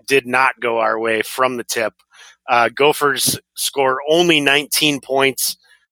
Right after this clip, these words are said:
uh, in the first half, uh, are down by fourteen at, at half, and, uh, do end up losing by twenty points. Of course, probably the big story of this game was, uh, Jordan Murphy, who did,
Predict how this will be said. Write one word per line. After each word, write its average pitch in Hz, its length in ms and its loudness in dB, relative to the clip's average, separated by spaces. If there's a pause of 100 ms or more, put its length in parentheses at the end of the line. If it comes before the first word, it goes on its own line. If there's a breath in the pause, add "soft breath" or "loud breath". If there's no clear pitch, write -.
(120)
uh, 123 140 2 (100)
in 147 140 0
the 131 60 -2
first - 380 -2
half, 123 420 2 (140)
uh, 110 220 -6
are 120 160 0
down 123 280 2
by 120 140 -2
fourteen 127 640 0
at, 120 160 0 (160)
at 117 300 0
half, 120 480 0 (420 loud breath)
and, 110 240 -4
uh, 110 80 0 (100)
do 123 200 -4
end 120 120 -2
up 117 140 -4
losing 113 400 -8
by 110 300 2
twenty 123 380 -4
points. 117 540 -2 (460 loud breath)
Of 117 120 -14
course, - 280 -2
probably 139 320 4
the 127 80 2
big 120 240 -2
story 131 400 2
of 117 60 -2
this 117 220 0
game 117 260 -2
was, 113 260 -6
uh, 110 200 0
Jordan 127 340 -6
Murphy, 123 400 -2
who 117 120 -6
did, 135 320 2